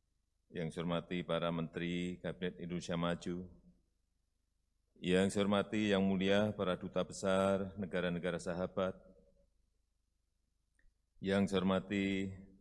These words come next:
Gubernur D K I Jakarta, dan para gubernur yang hadir secara virtual, yang saya hormati Ketua Dewan Pers,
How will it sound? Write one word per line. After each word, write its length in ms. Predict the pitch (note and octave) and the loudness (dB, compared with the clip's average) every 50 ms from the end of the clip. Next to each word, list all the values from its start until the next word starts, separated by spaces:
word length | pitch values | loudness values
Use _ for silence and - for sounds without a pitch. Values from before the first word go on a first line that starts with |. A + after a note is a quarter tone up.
| _ _ _ | _ _ _
Gubernur 480 | - - - F#2 F2 F#2+ F#2+ G2 G2+ F#2 | -10 -6 -4 -2 0 2 2 2 2 0
D 160 | F#2+ F#2+ F2 | 0 -2 -2
K 80 | G2 D#2+ | -2 -2
I 80 | F2+ | -2
Jakarta, 800 | F#2 F#2+ F2 - G2 F#2 F2+ F2+ - G2+ G2 F#2+ G2+ G2+ F#2+ - - - - - - _ - - _ _ _ _ _ - _ _ _ _ _ - _ _ | 0 0 2 2 2 2 2 2 0 0 2 2 0 -2 -4 -10 -14 -20 -20 -20 -20 _ -20 -20 _ _ _ _ _ -20 _ _ _ _ _ -20 _ _
dan 240 | - F2+ F2 F2 - | -4 -2 -2 -2 0
para 160 | F2+ F2+ F2+ | 0 0 0
gubernur 720 | F2+ - - - F#2 F#2+ G2 G2 G2 G2 G2 G2+ G2 G2+ G2 G2+ - - - - - | 0 -4 -4 -2 0 2 4 4 4 4 4 2 2 0 -2 -6 -8 -14 -12 -8 -6
yang 160 | F#2 F2+ E2+ | -4 -4 -2
hadir 400 | F#2 F2+ F2+ - G2+ G2 G2+ F#2 F#2 | -2 -4 -2 0 2 4 4 2 2
secara 240 | F#2 F#2+ F2+ F2 F2 | 0 -2 0 0 -2
virtual, 720 | - - F#2+ E2+ - - F#2+ F#2+ F#2+ F#2+ G2 G#2 G2 F#2+ - - - - _ _ _ - - _ _ _ _ _ - - _ _ _ _ - - _ _ _ _ - - - _ _ _ _ - - - | -2 -2 -4 -4 -2 0 0 2 2 2 0 -4 -10 -16 -18 -20 -20 -20 _ _ _ -20 -20 _ _ _ _ _ -20 -20 _ _ _ _ -20 -20 _ _ _ _ -20 -20 -20 _ _ _ _ -18 -6 0
yang 240 | G2+ G2+ G#2 G#2+ G#2+ | 4 6 6 6 6
saya 160 | - A2+ G2+ | 4 4 4
hormati 480 | G#2 G#2+ G#2 G2+ G#2+ A2+ A2+ A2+ A2 | 6 4 4 4 2 2 2 2 0
Ketua 720 | - - G2 - G#2+ G2+ G2 G2 G2+ G2+ G#2 G#2 G#2 G#2 G#2+ G#2 G#2 - - - - - - - - - - _ _ _ _ - - _ _ _ _ _ - _ _ _ - - _ - - | 0 -2 -4 -2 0 2 4 6 6 6 4 2 0 -2 -4 -8 -10 -10 -12 -14 -16 -20 -20 -20 -20 -20 -20 _ _ _ _ -20 -20 _ _ _ _ _ -20 _ _ _ -20 -20 _ -4 0
Dewan 240 | F#2+ F#2 F2+ F#2 F#2 | 4 4 4 4 4
Pers, 560 | - G2+ F#2+ G2 A2 - - - - - | 4 4 4 6 4 2 -2 -8 -14 -16